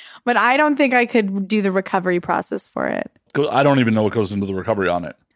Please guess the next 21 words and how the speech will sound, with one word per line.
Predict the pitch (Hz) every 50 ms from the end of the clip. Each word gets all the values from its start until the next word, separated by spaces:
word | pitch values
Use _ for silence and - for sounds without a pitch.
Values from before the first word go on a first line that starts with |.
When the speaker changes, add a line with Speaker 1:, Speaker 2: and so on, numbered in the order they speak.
| _ _
Speaker 1:
Well, | 226 208 233 226 226 226 226 226 220
they | 214 240
do, | 233 208 240 262
like, | 277 277 269 - _
pretty | - - 233 226 233 247
intense | 254 247 - - 247 247 233
liposuction | - 208 196 196 196 - 214 208 - - - 190 190 - - 214 196 -
all | - 196 196 196
over | 196 185 175 180
you, | 185 196 190 190
so | - - 202
you | 202 196 202
have, | 208 202 208 202 196
like, | 202 190 190
little | 202 196 196 190
marks | 185 185 180 170 185 202 - -
from | - - 196 185
liposuction | 180 175 180 - 208 202 - 220 208 - - 208 190
all | 180 180 180
over | 180 185 202
you. | 220 226 233 240 240 254 262